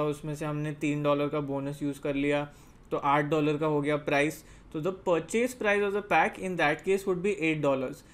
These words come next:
तो पहले केस मैंने आपको क्या बताया? मैंने आपको बोला कि फिफ्टी माइनस सिक्स, क्योंकि मैं अज्यूम कर रहा था क्योंकि, कि आपने एक पैक लिया ग्यारह डॉलर का, but ये केस में समझिए, आपने वो पैक खरीदते टाइम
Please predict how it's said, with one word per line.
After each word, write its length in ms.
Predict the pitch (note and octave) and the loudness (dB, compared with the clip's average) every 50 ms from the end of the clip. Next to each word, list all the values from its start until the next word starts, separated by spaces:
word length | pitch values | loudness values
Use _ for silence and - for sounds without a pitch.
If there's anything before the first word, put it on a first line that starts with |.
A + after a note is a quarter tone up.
| - - - - - - - - - - - | -20 -20 -20 -20 -20 -20 -20 -20 -10 -4 -4
तो 60 | E3+ | 0
पहले 340 | - - E3+ D#3+ E3+ G3+ G#3 | 2 4 4 6 6 4 4
केस 240 | G3+ G#3+ G#3 G#3 G#3 | 4 4 2 2 0
मैंने 220 | G#3+ G#3 G#3 G#3 | -2 -2 0 0
आपको 260 | G3+ G3 F#3 - - | 0 -2 -2 -4 -6
क्या 200 | F#3+ - G3 G3 | -2 0 2 2
बताया? 300 | G3 G3 F#3+ G3 G3+ A3 | 2 2 0 0 -2 -2
मैंने 200 | G#3 F#3 E3+ F3 | -2 -2 -2 -2
आपको 240 | F3+ F3+ F3 - F#3+ | -4 -4 -4 -4 -2
बोला 240 | F3+ F#3 F#3 G3 A3 | -2 0 -2 -2 -2
कि 200 | A3 - A3+ A3+ | -4 -4 -4 -6
फिफ्टी 540 | A3 - E3+ D#3+ - - - - A3 B3+ C#4+ - - - - - - | -4 -4 -6 -8 -8 -6 -6 -4 -4 -4 -4 -8 -14 -20 -20 -16 -8
माइनस 460 | C#3+ C#3+ C#3 C#3 D3 D#3+ G3 G#3+ - | -4 -4 -2 -2 -2 -2 -4 -4 -6
सिक्स, 360 | - - E3 - - - - - - | -4 -4 -4 -4 -6 -12 -20 -12 -8
क्योंकि 280 | E3 D#3 D3+ E3 F#3 | -6 -6 -4 -4 -4
मैं 180 | F3+ F3 E3+ F3 | -2 0 0 0
अज्यूम 300 | F3 E3 E3+ F3+ F3+ F3+ | 0 -2 -2 -4 -4 -2
कर 160 | F3 F#3 F3 | -2 0 0
रहा 120 | F3 F3+ F3+ | 0 0 0
था 100 | G#3 G#3 | -2 -4
क्योंकि, 320 | - F#3+ F3 E3+ D#3+ - - - | -4 -6 -6 -6 -8 -10 -14 -6
कि 80 | - E3+ | -2 0
आपने 360 | E3+ D3+ C#3+ - E3+ F3 F3 D3+ D#3 E3 | 2 2 0 0 -4 -6 -6 -4 -4 -4
एक 120 | E3 D#3+ - | -4 -4 -2
पैक 240 | F3 E3 E3 E3 E3+ | -2 0 0 -2 -2
लिया 240 | E3+ D#3+ F3+ A3+ - - - - - - - - | -2 -2 -2 -2 -4 -8 -14 -20 -20 -20 -18 -16
ग्यारह 380 | C#3+ B2+ D3 C#3+ C#3+ C#3 D3 D#3 | -6 -2 2 2 4 4 2 2
डॉलर 320 | D3+ D3 C#3 C3+ C3+ C3+ | 2 0 0 0 0 -2
का, 180 | C3+ - C3+ C3 | -4 -6 -4 -2
but 140 | C#3+ D3+ D3 D3 | -2 -2 -2 -2
ये 240 | C#3+ D3 F3 G3 | 2 4 4 4
केस 320 | G3+ G3 F#3+ F#3+ F#3+ F#3+ G#3 | 4 4 2 2 2 2 -2
में 100 | G#3 A3 | -4 -4
समझिए, 380 | G#3+ G3 E3 E3 E3+ D#3 F3+ G3 | -2 -2 -2 -2 -2 0 0 0
आपने 380 | F#3 E3+ - - F3 F#3 G#3 A3+ | 2 0 0 -4 -6 -6 -4 -4
वो 300 | G3+ D#3 C#3+ D3 D#3 E3+ | -4 -4 -4 -4 -4 -4
पैक 320 | E3+ - D3+ D#3 E3 D#3+ - | -2 -2 -2 -2 -2 -2 -4
खरीदते 400 | D#3+ C#3+ C#3 C3+ - - D#3+ D#3+ | -4 -4 -4 -4 -4 -6 -6 -4
टाइम 280 | D#3+ F3 F3+ F#3 E3+ | -4 -4 -4 -4 -4